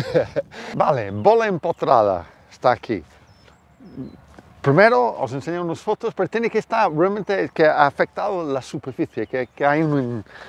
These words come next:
un, un hueco <laughs> ahí deba-, debajo de la bola, ¿no? Entonces, lo marcamos, lo miramos, sí que lo tiene, lo podemos limpiar. Entonces yo, yo siempre dropaba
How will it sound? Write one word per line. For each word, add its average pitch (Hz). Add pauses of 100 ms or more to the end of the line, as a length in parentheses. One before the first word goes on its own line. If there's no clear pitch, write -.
(180)
un, 131 (240)
un 143
hueco 147
<laughs> -
ahí 165
deba-, 127
debajo 139
de 117
la 120
bola, 110
¿no? 147 (220)
Entonces, 110 (340)
lo 117
marcamos, 175 (240)
lo 110
miramos, 156
sí 135
que 135
lo 117
tiene, 196 (140)
lo 135
podemos 147
limpiar. 135 (680)
Entonces 170
yo, 226
yo 190
siempre 226
dropaba 208